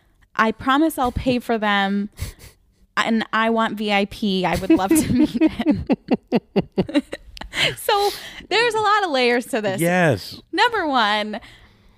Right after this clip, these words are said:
Speaker 1: when people say, which is, this happened to me multiple times, "Can you see if Andrew can set aside pic-, tickets for me? I promise I'll pay for them." Uh, no.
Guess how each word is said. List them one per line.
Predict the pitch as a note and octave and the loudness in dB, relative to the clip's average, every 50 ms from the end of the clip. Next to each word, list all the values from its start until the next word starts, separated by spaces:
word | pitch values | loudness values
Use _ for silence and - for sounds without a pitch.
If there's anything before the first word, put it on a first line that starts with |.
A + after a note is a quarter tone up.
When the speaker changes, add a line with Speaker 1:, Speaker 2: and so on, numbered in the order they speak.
| _ - - - | _ -20 -12 -4
Speaker 1:
when | C#4 D4+ D4+ D4 | -2 0 0 0
people | D#4 E4 D4+ G#4 G#4 A#4 A4+ | 0 -2 -2 -2 -2 -2 -2
say, | - - A#3 G3 F#3+ F#3+ F#3+ F#3 - - - _ _ _ _ _ _ - | -2 -2 0 0 0 0 -2 -4 -4 -6 -10 _ _ _ _ _ _ -6
which | A#3+ D4+ D4+ - | -4 -4 -2 -2
is, | E4+ C#4+ | -2 -2
this | C#4 D#4 D#4 | -2 -2 -2
happened | F4 F4+ F4 D#4 D#4+ C#4+ | 0 0 2 2 2 0
to | C4+ | 0
me | B3 A3 | -2 -2
multiple | G#3 G#3 G#3 G#3 - A3+ G3+ | -4 -4 -6 -4 -2 -4 0
times, | - G#3 F3 - - - - - - - - - - - - - - - - | 0 0 0 0 -2 -4 -6 -8 -12 -20 -20 -20 -20 -20 -20 -20 -14 -6 -2
"Can | - D4+ C#4+ | 0 2 2
you | D4 F#4 | 0 -2
see | F4+ - A4+ | -4 -6 -8
if | A4+ F#4+ - | -8 -6 -4
Andrew | - A3+ A3+ A#3+ B3 A#3 A#3 A3+ A3+ A#3+ - | -2 0 2 2 2 2 2 0 0 -2 -4
can | - - - A3 G3 G3+ | -6 -6 -4 -4 -2 -2
set | - A3+ G3+ G3+ | -2 -2 -2 0
aside | B3 - - A#3+ B3+ A3+ | 0 0 0 0 -2 -2
pic-, | - A3+ G3+ - - - - - - - _ - - - - - | -4 -6 -6 -6 -8 -20 -20 -20 -20 -20 _ -20 -20 -20 -14 -4
tickets | - C#4 C4+ - G#3+ - | 0 0 2 2 0 -2
for | - A3 | 0 -2
me? | G#3+ G#3 G3 F#3+ G3+ - - - - - | 0 0 -2 -4 -6 -10 -12 -12 -8 -4
I | - A3+ | -2 -4
promise | G#3+ - - A#3+ A#3 A3 A#3 C#4+ D#4+ D#4 - | -4 -4 -4 -2 0 2 2 2 0 0 -2
I'll | C#4 B3+ C4 | -4 -4 -4
pay | - - C4 B3 A#3 | -4 -2 -2 -2 -2
for | - - A3 G#3+ | 0 -2 -2 -2
them." | G3+ F#3+ F#3 F#3 F#3 F#3+ F#3+ - - - - _ _ _ _ _ _ _ _ _ _ - _ _ - | 0 0 0 0 -2 -2 -4 -8 -12 -20 -20 _ _ _ _ _ _ _ _ _ _ -20 _ _ -2
Uh, | F#3 A3 G#3+ G3+ F#3+ F#3 G#3 G#3+ - _ _ _ _ _ _ _ _ _ _ _ _ _ _ - | 0 2 2 2 0 0 -2 -6 -10 _ _ _ _ _ _ _ _ _ _ _ _ _ _ -6
no. | A#3+ B3 C#4 D#4 E4 D4 A#3+ F#3+ G3 A3 A3 | -4 -2 0 2 2 2 2 0 -2 -8 -16